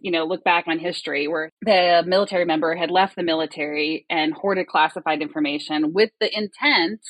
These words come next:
being able to sell it at a later date for whenever they could get the,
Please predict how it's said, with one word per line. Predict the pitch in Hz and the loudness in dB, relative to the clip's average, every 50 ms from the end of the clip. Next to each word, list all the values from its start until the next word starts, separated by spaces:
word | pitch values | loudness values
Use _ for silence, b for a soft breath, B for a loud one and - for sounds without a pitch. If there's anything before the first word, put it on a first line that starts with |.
| - _ | -18 _
being | - 180 185 180 | -6 -6 -4 -4
able | 175 175 170 151 | -4 -6 -6 -8
to | 165 156 | -10 -14
sell | - - - 175 175 170 160 | -12 -4 -2 0 0 0 0
it | 147 143 - - - - - _ | -2 -2 -4 -6 -14 -20 -6 _
at | - 170 165 | -2 0 0
a | 165 160 | 0 0
later | 156 151 151 151 147 143 | 0 -2 -2 -2 -4 -4
date | 147 156 151 151 139 127 - - _ _ - | -2 -2 0 0 -2 -4 -6 -10 _ _ -10
for | 175 160 | -6 -4
whenever | 156 151 156 156 151 | -2 -2 -2 -2 -2
they | 147 143 139 | -4 -6 -6
could | - 156 147 139 - | -6 -6 -8 -6 -4
get | 165 147 139 - | -4 -4 -2 -2
the, | 151 143 147 143 151 147 | -2 0 0 0 0 -2